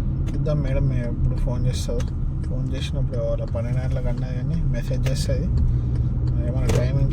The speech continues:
చేంజ్ అయితే మళ్ళీ మెసేజ్ చేస్తుంది. పడుకున్న వచ్చి ఇంకా లేవలేదు, పది ఇరవై నిమిషాలు లేచి రెడీ వచ్చేస్తుంది. మనకు అట్లా కాదు కదా, ఆమె ఫ్రెష్ అప్ కా-,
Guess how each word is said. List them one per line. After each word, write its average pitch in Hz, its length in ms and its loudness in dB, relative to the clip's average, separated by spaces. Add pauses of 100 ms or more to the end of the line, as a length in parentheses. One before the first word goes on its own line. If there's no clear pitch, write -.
చేంజ్ 131 200 2
అయితే 131 200 0
మళ్ళీ 127 280 2
మెసేజ్ 123 360 2
చేస్తుంది. - 500 0 (220)
పడుకున్న 135 340 2
వచ్చి 147 260 4
ఇంకా 143 160 4
లేవలేదు, 139 460 6 (840)
పది 156 180 6
ఇరవై 165 140 6
నిమిషాలు 165 380 6
లేచి 160 360 6
రెడీ 160 280 6
వచ్చేస్తుంది. 151 520 4
మనకు 143 320 6
అట్లా - 240 8
కాదు - 280 10
కదా, 131 240 2 (800)
ఆమె - 220 4 (400)
ఫ్రెష్ - 280 4
అప్ 135 160 6
కా-, 131 560 6